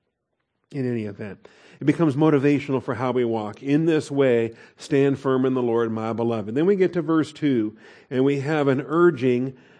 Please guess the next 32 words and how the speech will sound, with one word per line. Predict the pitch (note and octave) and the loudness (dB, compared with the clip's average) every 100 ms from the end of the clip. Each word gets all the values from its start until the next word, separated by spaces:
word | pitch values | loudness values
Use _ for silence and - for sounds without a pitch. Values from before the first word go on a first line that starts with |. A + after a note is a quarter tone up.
| - | -12
uh, | D3+ B2+ B2 | -4 -2 -2
to, | - C#3 C3+ A#2+ | -2 0 0 0
uh, | B2+ | -2
for | A2 C3+ | -2 -2
these | C3 G#2+ | -2 0
women | D#3+ C#3+ C3+ | 2 2 2
to | D3 | -2
reconcile. | C#3+ D3+ C#3+ B2+ A2+ C3 A#2 G#2 G2 _ - _ - | -2 -2 -4 -6 -4 -4 -4 -6 -10 _ -20 _ 0
Two | E3 G3 | 4 6
women | F3+ D#3+ D#3+ | 4 4 2
in | C#3 | 0
Philippi | - D#3+ C3+ B2 | 0 0 0 0
are | C3 C3 | -2 0
urged | C3 C3+ D3+ - | 0 0 0 -2
to | C#3+ | 0
reconcile, | D3 C#3 B2 - B2+ B2 B2 | 0 0 -6 -2 -2 0 -2
and | A#2+ | -2
they | |
need | B2 C3+ | -2 -2
help | A2+ B2+ C3 | -4 -6 -6
doing | C3 B2 A2 - | -4 -2 -4 -8
so. | A2+ G2+ G2+ _ _ _ _ - | -10 -12 -16 _ _ _ _ -8
They | A#2 | -2
need | A#2+ C3 C3+ | 0 0 0
help | A2+ B2+ C3 A#2+ | 0 0 0 2
doing | B2+ A#2 | 2 2
so. | A#2 A#2+ | -2 -2
The | A#2+ | -2
urging | B2 D3 D3+ D#3+ C#3+ | 2 2 2 2 4
won't | C#3 C3 | 2 2
be | C#3 | -2
sufficient. | - B2+ B2+ A2 G2+ | -2 -2 -2 -4 -12